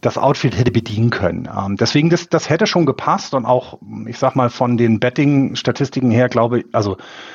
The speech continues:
man hat jetzt nicht erwartet, dass er den Home-Run-Rekord, oder man hätte nicht erwartet, dass er den Home-Run-Rekord von Barry Bonds,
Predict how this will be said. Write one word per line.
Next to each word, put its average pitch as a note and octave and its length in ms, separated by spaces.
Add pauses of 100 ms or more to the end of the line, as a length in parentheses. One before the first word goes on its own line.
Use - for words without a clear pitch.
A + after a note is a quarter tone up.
(180)
man A2+ 140
hat B2+ 140
jetzt C3+ 180
nicht C3 100
erwartet, A#2+ 380
dass A2+ 140
er C3+ 40
den C#3 280
Home-Run-Rekord, B2+ 760
oder G#2 260
man G2+ 120
hätte C3+ 220
nicht C3 200
erwartet, A2+ 360
dass G#2 100
er A#2 60
den G#2 180
Home-Run-Rekord A2 560
von G#2+ 160
Barry G#2+ 200
Bonds, G#2+ 340